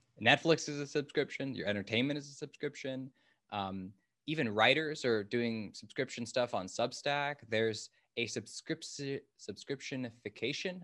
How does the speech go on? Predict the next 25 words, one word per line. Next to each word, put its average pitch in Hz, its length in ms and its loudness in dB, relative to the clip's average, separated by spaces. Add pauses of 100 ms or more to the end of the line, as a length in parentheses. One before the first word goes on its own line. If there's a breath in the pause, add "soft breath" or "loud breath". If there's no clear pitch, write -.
of 110 320 2 (260)
everything, 113 320 -2
it - 100 -16
feels 90 220 -10
like. - 180 -12
And 117 80 -2
I 113 40 -4
think 160 200 -4 (180)
there's 131 120 -2
a 123 40 -6
good 135 100 -2
reason 123 240 -4
why. 147 180 0
It 107 140 -4
gives 120 200 2
you 120 140 0 (380 soft breath)
reliable, 113 500 6
recurring 101 640 -4 (240)
revenue 113 400 6 (340)
in 117 120 2
a 113 60 4
way 113 280 8
that 101 180 -4
one-off 110 420 0
purchases 147 640 -2